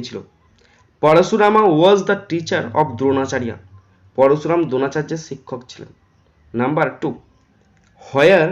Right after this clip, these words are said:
did the young boys gather?" তরুণ ছেলেরা কোথায় জড়ো হয়েছিল? "The young boys gathered in the woodland।" তারা বনভূমিতে জড়ো হয়েছিল। "With their bows and arrows।"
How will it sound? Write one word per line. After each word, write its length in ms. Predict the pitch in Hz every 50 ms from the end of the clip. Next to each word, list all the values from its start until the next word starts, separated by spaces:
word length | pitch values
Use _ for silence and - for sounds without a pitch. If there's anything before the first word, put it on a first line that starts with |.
| - - - 120 113 -
did 180 | 147 165 170 156 139 -
the 80 | 196 180 156 135 135
young 180 | 170 170 180 190 175 143 113 120
boys 260 | 135 151 160 175 170 156 101 95
gather?" 280 | 131 135 127 127 123 120 - _ _ _ _ _ _ _ _ _ _ _ _ -
তরুণ 300 | 143 147 151 175 196 202 196
ছেলেরা 380 | - - - 156 160 170 160 143 156 151 - -
কোথায় 280 | 139 147 - 165 -
জড়ো 180 | - - 123 117
হয়েছিল? 260 | 110 120 117 - - - - - - - - - - - - - - - - - - - -
"The 80 | 143 135 135 135 156
young 180 | 170 185 196 202 160 123 135
boys 260 | 147 156 180 190 175 135 107 95 95
gathered 380 | 131 143 139 147 170 160 160 156 - - - - - - 117 123
in 80 | 131 135 135
the 60 | 156 139 127
woodland।" 400 | 127 120 117 123 127 123 113 - - - - - - - - - -
তারা 160 | - 123 143
বনভূমিতে 580 | 135 117 113 120 123 131 131 131 151 156 151 156
জড়ো 180 | 127 127 120 131
হয়েছিল। 260 | 143 143 139 - 156 139 139 160 165 139 110 104
"With 220 | 117 135 156 160 156 - 113 151
their 200 | 160 156 156 147 113 98 -
bows 300 | 120 131 143 160 170 165 151 - - - - - - _ - 113 131
and 120 | 135 147 160 165 160 - - - - - - - - 104
arrows।" 320 | 113 120 123 127 120 104